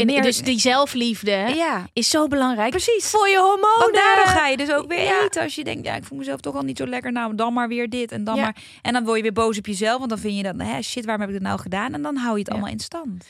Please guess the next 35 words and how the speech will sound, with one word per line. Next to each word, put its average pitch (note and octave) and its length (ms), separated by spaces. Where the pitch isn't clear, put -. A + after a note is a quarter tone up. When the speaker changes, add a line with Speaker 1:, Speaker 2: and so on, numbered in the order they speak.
Speaker 1:
Maar A3 100
dus A#3 140
nog C4 240
een C4+ 100
extra A#3 340
motivatie A3 760
om B3+ 180
gewoon A3+ 260
lief F4 240
te - 140
zijn G3+ 240
voor G3 120
Speaker 2:
Mm, F#3+ 60
Speaker 1:
jezelf. C#4 460
Speaker 2:
mm. G#3 240
Speaker 1:
Om B3 260
ontspanning D#4+ 480
in A#3+ 100
te G#3 80
plannen. G3 260
Om G#3 100
jezelf A#3 260
op B3+ 120
de C#4 60
eerste C#4 260
plek F4 240
Speaker 2:
Ja. E4+ 80
Speaker 1:
te C4 60
zetten. A#3 280
Zodat A#3 240
je A#3+ 100
ook A#3 120
weer C#4+ 140
meer C#4+ 200
aan C4+ 60